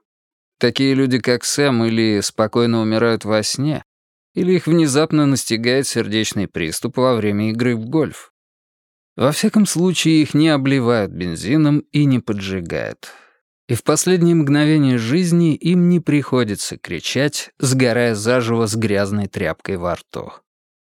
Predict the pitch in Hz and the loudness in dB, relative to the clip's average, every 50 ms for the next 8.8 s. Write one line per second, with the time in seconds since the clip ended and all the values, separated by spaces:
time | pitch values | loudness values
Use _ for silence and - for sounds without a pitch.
0 | _ _ _ _ _ _ _ _ _ _ _ _ _ - 127 131 131 123 110 120 | _ _ _ _ _ _ _ _ _ _ _ _ _ 2 2 4 4 4 2 2
1 | 123 120 117 113 - - 123 120 107 113 - - 120 117 - - 131 123 - - | 2 2 0 -2 -2 -2 -2 0 0 -2 -2 -2 -2 -2 0 0 -2 0 -2 -4
2 | - - 120 117 - - 156 135 131 - - - 127 127 123 113 127 127 117 - | -2 0 -2 0 0 0 2 2 0 0 0 0 0 0 0 0 0 -2 0 0
3 | - 123 123 120 - - - 131 131 151 151 123 - - - - - - - _ | 0 -2 0 -2 -4 -4 -4 -2 -2 -2 -4 -6 -6 -10 -14 -16 -16 -18 -20 _
4 | - - - - - _ _ - 123 - - 165 156 - 185 185 165 - - - | -20 -20 -20 -20 -20 _ _ -2 -2 0 0 0 0 2 0 0 -2 -2 -2 0
5 | 170 170 160 147 143 135 - _ - 170 175 156 - - - 151 160 165 165 156 | 2 2 2 2 2 0 -2 _ 0 0 0 0 -2 -4 -2 0 0 2 0 0
6 | 147 - 139 139 135 143 139 135 - - 131 127 123 123 123 - - - 127 120 | 0 0 0 0 0 -2 -2 -2 -2 0 0 2 2 0 -2 -4 -4 -2 0 0
7 | 117 107 101 107 123 151 151 - - - 165 127 120 - - _ _ - 139 147 | 2 0 0 0 0 0 -2 -4 -6 -6 -6 -6 -6 -8 -14 _ _ -2 0 0
8 | 139 113 - - 127 123 117 117 127 135 127 98 73 62 - - | 0 0 -2 -2 -2 -2 -2 -2 -4 -4 -4 -6 -6 -10 -14 -20